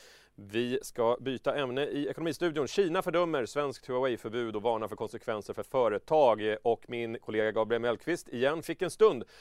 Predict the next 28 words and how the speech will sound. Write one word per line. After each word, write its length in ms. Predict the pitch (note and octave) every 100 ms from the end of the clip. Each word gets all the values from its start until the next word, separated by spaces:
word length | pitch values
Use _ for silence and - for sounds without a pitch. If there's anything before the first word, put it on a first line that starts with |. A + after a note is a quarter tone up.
| -
med 120 | A#2+ A#2
Kinas 520 | D3+ A#2+ B2 A#2 -
Sverige-ambassadör 1000 | C3 A#2+ G#2+ G#2 G2+ G2 G2+ A2 B2+ G#2+
Gui 260 | A2+ B2 -
Kungjun. 600 | - A#2+ A2+ A2+ C#3 G#2+ - _ -
Och, 380 | A2 - -
eh, 120 | A2+ -
han 180 | C#3+
började 220 | C3+ B2+ A#2+
med 220 | A#2 A2+
att 280 | A#2 G#2 -
se 300 | - A#2+ G#2+
på 320 | - A2 G#2+
hur 160 | G#2+ G2
han 180 | C3+
ser 180 | B2+ B2
på 100 | G#2
P 120 | G2+
T 120 | F#2+ G2+
S 160 | - G#2+
besked 500 | G2+ - G2+ G2 G2 - -
att 180 | - -
utesluta 480 | G2 - G#2 - F#2
Huawei 320 | F#2 F#2 F#2
från 180 | F#2+ F2
svenska 460 | - F#2 - F2 - _ -
fem 160 | F#2+ F#2
G-nät. 360 | F#2 - -